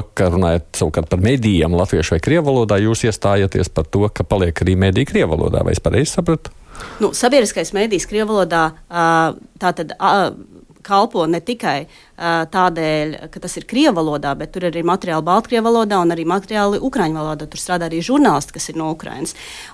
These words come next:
Speaker 2: Un, ā, protams, ka lielākā daļa,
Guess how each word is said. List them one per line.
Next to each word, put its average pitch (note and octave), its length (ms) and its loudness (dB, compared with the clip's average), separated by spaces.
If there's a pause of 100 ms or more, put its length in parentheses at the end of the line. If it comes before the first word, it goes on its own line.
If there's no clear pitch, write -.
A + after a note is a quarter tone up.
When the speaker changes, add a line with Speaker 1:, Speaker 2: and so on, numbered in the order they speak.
Speaker 2:
Un, G3+ 320 6
ā, G3 320 4 (100)
protams, A#3+ 480 -2
ka F#3 140 -6
lielākā F#3+ 580 2
daļa, F3+ 320 0